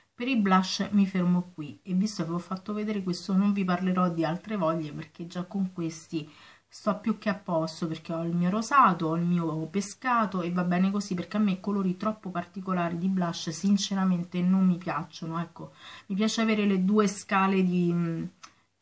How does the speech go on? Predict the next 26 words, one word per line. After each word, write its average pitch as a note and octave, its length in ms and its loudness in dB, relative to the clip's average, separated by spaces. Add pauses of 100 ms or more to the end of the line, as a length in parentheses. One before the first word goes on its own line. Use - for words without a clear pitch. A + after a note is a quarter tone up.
di F3 140 -2
colore, G#3 680 2
le, E3+ 600 0
il F3 220 0
rosa, F#3 520 0
il E3+ 180 -2
pesca F#3 920 -2
e E3+ 180 -8
va D#3 120 -8
bene E3 320 -4
così. E3 360 -8
Come G3 240 0
particolare F#3 800 -2
ho F3+ 140 2
già F3+ 160 -2
questo G#3 360 -6
che F#3 100 -2
è F3 40 0
bellissimo, F3 720 0
perché A3+ 280 -6
dà G3 100 2
proprio D4 280 -6
quell'effetto F#3+ 600 -2
di G3+ 120 0
guanciotta G3 680 -2
arrossata. D#3+ 880 -4